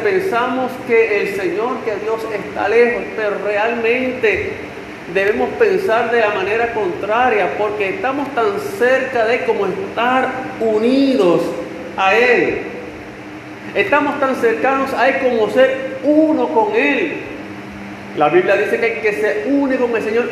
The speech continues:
un espíritu es con Él. Así que tú con el Señor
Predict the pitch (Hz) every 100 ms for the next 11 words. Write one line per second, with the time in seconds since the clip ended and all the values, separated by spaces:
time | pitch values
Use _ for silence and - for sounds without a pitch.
0 | 226 254 240 196 - - - 285 277 262
1 | - 202 - 240 233 226 220 254 262 -
2 | 202 254 262 240 - - 302 294 294 302
3 | - - - - - 233 220 214 220 196
4 | 202 220 240